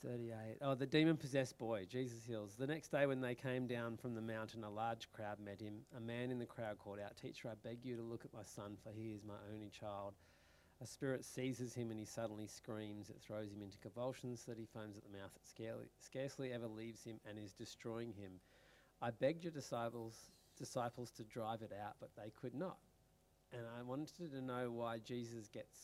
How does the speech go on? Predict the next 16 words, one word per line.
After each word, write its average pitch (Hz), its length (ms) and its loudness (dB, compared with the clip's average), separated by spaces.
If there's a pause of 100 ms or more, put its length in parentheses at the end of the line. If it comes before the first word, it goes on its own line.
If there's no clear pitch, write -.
(120)
so 117 200 2
mad, 110 500 -6 (340)
'cause 113 120 -6 (340)
he 127 160 -2
says, 107 340 -8
"You 127 240 -2
unbelieving 143 720 0
and 117 140 -4
perverse 123 560 2
generation." 120 680 -4 (960)
Jesus 117 260 -2
replied, 104 360 -8
"How 139 260 2
long 131 320 2
shall 120 240 -2
I 110 280 -2